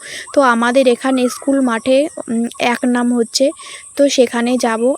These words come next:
আর দেখো আমি রেডি হয়ে গেছি, মা, আমি, বাবা। তো মা বলছে, "চল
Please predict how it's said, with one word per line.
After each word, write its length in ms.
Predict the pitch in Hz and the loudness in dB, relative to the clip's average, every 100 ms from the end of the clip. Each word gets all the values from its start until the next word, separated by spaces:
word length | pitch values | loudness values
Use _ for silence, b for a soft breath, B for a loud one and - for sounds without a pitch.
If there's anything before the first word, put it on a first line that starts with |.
| - | -2
আর 200 | 226 220 | -2 -2
দেখো 280 | 214 226 - | -2 -6 -4
আমি 160 | 247 247 | -2 0
রেডি 260 | 226 214 233 | 0 0 0
হয়ে 200 | 240 240 | 0 0
গেছি, 280 | 240 226 - | -2 -4 -4
মা, 260 | 240 214 208 214 240 | -2 -2 -2 -2 -2
আমি, 280 | 214 214 262 | -4 -2 -2
বাবা। 340 | 233 208 202 208 - B B B B - - - - - - - - | -2 -4 -6 -10 -14 B B B B -20 -20 -20 -20 -20 -20 -20 -2
তো 100 | - | 2
মা 160 | 254 220 | 4 2
বলছে, 280 | 220 240 - 262 | 2 0 0 0
"চল 320 | 269 214 | 0 0